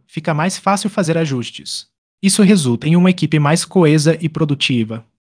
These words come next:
Além disso, o ambiente se torna mais colaborativo, onde todos se sentem valorizados e motivados.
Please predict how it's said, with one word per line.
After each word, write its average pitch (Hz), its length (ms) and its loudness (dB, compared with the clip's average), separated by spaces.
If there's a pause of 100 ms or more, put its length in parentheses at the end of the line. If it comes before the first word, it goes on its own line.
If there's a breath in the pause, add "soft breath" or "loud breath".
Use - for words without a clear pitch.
(100)
Além 131 200 -2
disso, 180 460 0
o 202 140 0
ambiente 160 360 2
se 185 140 -2
torna 185 320 0
mais 170 240 0
colaborativo, 170 840 0
onde 160 200 0
todos 185 340 -2
se 196 120 -4
sentem 196 400 0
valorizados 160 800 0
e 185 60 -2
motivados. 160 880 -2